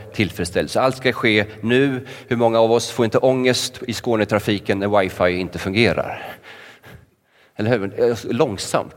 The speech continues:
i Citytunneln, precis när man ska läsa något spännande från O S. Eller det vill man inte läsa. Ja, ja, väl. Men vi vill ha allt nu. Kvinnan vill ha allt nu. Och Jesus svarar henne inte.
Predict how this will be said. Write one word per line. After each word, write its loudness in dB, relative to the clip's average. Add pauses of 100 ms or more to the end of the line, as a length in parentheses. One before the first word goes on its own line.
i 0
Citytunneln, 0 (120)
precis 0
när -4
man 0
ska 0
läsa 2
något -4
spännande 0
från -4
O -6
S. -10 (220)
Eller -6
det 2
vill 2
man 0
inte -4
läsa. 0
Ja, 4
ja, 0
väl. 0 (2250)
Men 2
vi 2
vill 4
ha 2
allt 0
nu. 2 (1500)
Kvinnan 2
vill 2
ha 2
allt 0
nu. 0 (880)
Och 0
Jesus 2
svarar 0
henne -2
inte. -10